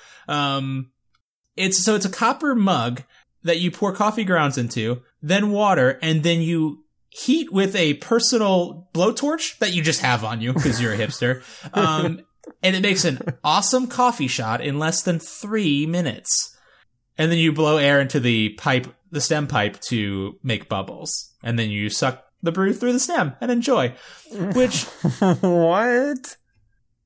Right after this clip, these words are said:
Speaker 1: Like, making coffee's not that
Speaker 2: Eighty-five
Speaker 1: hard.
Speaker 2: fucking dollars?
Speaker 1: Yeah, I was wondering when you were gonna get there.
Speaker 2: Oh, shit on a stick.
Speaker 1: It's a single sip of coffee.
Speaker 2: No.
Speaker 1: That you have to make with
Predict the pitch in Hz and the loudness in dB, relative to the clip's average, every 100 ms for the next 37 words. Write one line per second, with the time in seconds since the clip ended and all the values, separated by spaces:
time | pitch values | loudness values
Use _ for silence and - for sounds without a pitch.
0 | _ - 262 262 - 254 392 480 466 247 | _ -2 -2 -2 -2 0 0 -2 0 2
1 | 226 320 381 440 427 359 370 339 370 392 | 4 4 6 4 4 4 4 4 2 2
2 | 392 349 311 277 330 427 440 440 427 349 | 2 2 4 4 4 4 2 4 4 4
3 | - - - 117 117 123 123 123 143 139 | 2 -2 -6 0 2 4 4 4 2 0
4 | 123 170 202 190 185 175 175 165 156 233 | 2 2 2 4 4 4 4 2 2 0
5 | 104 202 302 370 349 311 277 233 208 190 | 0 0 2 4 4 4 2 2 0 -2
6 | - - - 381 339 285 233 180 - - | -8 -8 -2 0 0 0 -2 -2 -2 -4
7 | - 311 254 135 - - _ - 190 190 | -6 -4 -4 -4 -14 -20 _ -2 0 2
8 | 180 - - 269 339 214 196 277 185 - | 4 4 4 2 2 2 4 4 2 2
9 | - 262 - 214 185 190 160 - 120 120 | 4 2 2 0 0 0 0 0 -2 -2
10 | - 202 233 294 277 233 170 135 131 147 | -2 2 4 6 6 4 4 2 0 -4
11 | _ _ - 208 185 - 185 180 180 180 | _ _ -12 -12 -10 -2 4 4 4 -2
12 | - 196 190 190 185 - 208 175 226 339 | -6 -2 2 2 0 0 0 2 0 2
13 | 247 190 | 0 0